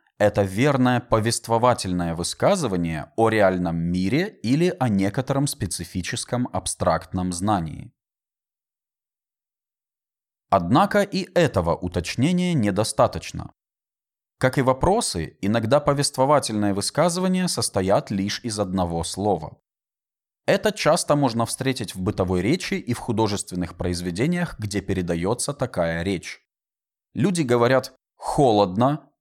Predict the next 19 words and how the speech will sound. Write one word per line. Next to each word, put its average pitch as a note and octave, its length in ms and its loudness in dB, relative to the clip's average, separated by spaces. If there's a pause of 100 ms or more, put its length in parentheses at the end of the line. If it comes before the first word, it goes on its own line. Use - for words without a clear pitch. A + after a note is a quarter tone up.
(140)
комментируя B2+ 640 4
условия A#2 560 2
окружающей A#2 800 0
среды, G#2 460 -4 (300)
или F#3 500 0 (120)
«напрасно», G2 920 2 (120)
оценивая D#3 640 0
чьи-то F#2+ 400 -4
действия. F#2 580 -4 (880)
Такие C3 360 2
высказывания B2+ 800 2
уместны, B2 680 0
когда G2 280 0
их A2 220 -4
адресат G#2+ 560 2
хорошо G#2+ 400 0
понимает G2 560 0
контекст - 540 -6
происходящего – C#3 920 -4